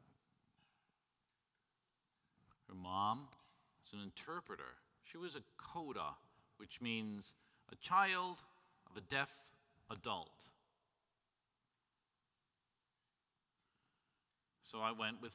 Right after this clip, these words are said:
Father Jeremy, and we said the prayers,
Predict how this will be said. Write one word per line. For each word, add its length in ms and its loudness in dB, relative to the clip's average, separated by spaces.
Father 380 4
Jeremy, 560 -4
and 100 -10
we 240 -4
said 340 -8
the 80 -18
prayers, 560 -6